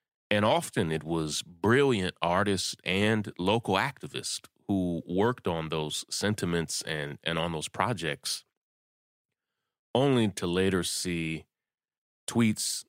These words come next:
sometimes from people that they loved and respected and admired, say, like, "Okay, thanks for the paint. Uh, we really want the officers who killed Breonna Taylor to be arrested."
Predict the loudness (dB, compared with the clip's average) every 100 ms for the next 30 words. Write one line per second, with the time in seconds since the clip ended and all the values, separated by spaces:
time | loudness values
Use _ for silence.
0 | _ -6 -4 0 0 0 -4 -4 -4 -2
1 | -4 -4 -4 -6 -4 -2 -2 -2 -6 -12
2 | -8 -6 -6 -6 -8 -8 -10 -10 0 2
3 | 2 0 -4 -4 -2 -2 0 -2 -4 -12
4 | _ _ -2 0 -2 -4 -2 -2 -2 -4
5 | -4 -4 -6 -2 0 0 -4 -14 _ -4
6 | 0 2 0 -2 -4 -6 -6 -2 0 0
7 | -2 -2 -2 -2 -4 -10 _ _ _ _
8 | _ _ 0 2 2 -2 -6 -4 -4 -4
9 | -6 -2 0 0 -2 -2 -2 -2 -4 -4
10 | -2 -2 -4 -8 -10 -6 0 0 0 -6
11 | -12